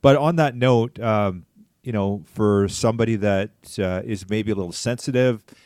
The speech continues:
about hunting, um, about seeing blood, uh, somebody that's a little bit sensitive about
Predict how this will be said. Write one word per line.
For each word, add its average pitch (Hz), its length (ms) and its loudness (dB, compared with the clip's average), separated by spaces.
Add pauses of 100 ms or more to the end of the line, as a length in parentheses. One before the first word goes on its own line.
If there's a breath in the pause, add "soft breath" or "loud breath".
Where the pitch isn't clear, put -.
(280 loud breath)
about 95 520 -2 (160)
hunting, 104 680 -6 (180)
um, 90 420 -10
about 95 360 -2
seeing 104 220 -6
blood, 98 380 0
uh, 95 400 -6
somebody 95 300 -6
that's 82 80 -10
a 87 60 -12
little 95 220 -8
bit 101 200 -8
sensitive 92 600 -6
about 92 540 -4